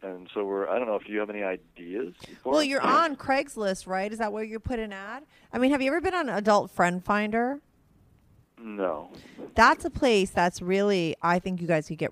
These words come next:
Speaker 2: really creative on there. I recently put an ad up there because they keep deleting my ads on Craigslist for callers, you know.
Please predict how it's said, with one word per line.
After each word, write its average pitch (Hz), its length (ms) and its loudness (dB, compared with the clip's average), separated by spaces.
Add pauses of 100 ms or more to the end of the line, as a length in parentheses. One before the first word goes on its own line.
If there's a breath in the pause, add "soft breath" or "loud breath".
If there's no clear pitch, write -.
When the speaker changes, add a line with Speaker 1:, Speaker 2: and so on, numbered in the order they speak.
Speaker 2:
really 165 260 0
creative 147 480 -4
on 139 180 -4
there. 139 400 -6
I 208 200 0
recently 254 440 -2
put 185 180 -4
an 175 120 -4
ad 175 200 2
up 165 100 -2
there 156 120 -2
because 156 280 -6
they 170 80 -2
keep 214 240 -8
deleting 175 400 -2
my 156 80 0
ads 170 320 -2
on 147 100 -2
Craigslist 165 640 -2
for 156 140 2
callers, 147 640 0
you 143 80 -4
know. 139 180 -4